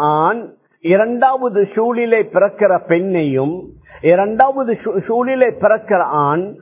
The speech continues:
முதல் சூழிலே பிறந்த பெண்ணையும் திருமணம் முடிக்க வேண்டும். ஏனென்றால் உலகத்துல வேறு யாரும், மனிதர்கள் யாருமே இல்லை என்பதனால அந்த காலத்துடைய மார்க்கத்துல ஷரியாவுல அவர்களுக்கு அனுமதி கொடுக்கப்பட்டிருந்தது.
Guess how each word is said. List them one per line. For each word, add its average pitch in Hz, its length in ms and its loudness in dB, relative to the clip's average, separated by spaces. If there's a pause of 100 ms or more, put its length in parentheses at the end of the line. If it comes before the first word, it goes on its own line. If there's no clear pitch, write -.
(120)
முதல் 214 440 2
சூழிலே 247 500 0
பிறந்த 214 440 0
பெண்ணையும் 214 680 -2
திருமணம் 240 520 0
முடிக்க 185 400 0
வேண்டும். 160 420 -6
ஏனென்றால் 202 640 -2
உலகத்துல 196 580 0
வேறு 165 280 0
யாரும், 175 580 0
மனிதர்கள் 160 560 0
யாருமே 156 580 0
இல்லை 175 440 0 (100)
என்பதனால 147 800 0 (560)
அந்த 285 300 0 (120)
காலத்துடைய 185 680 0
மார்க்கத்துல 160 640 -2 (100)
ஷரியாவுல 160 760 2
அவர்களுக்கு 160 540 0
அனுமதி 160 360 0
கொடுக்கப்பட்டிருந்தது. 139 1160 0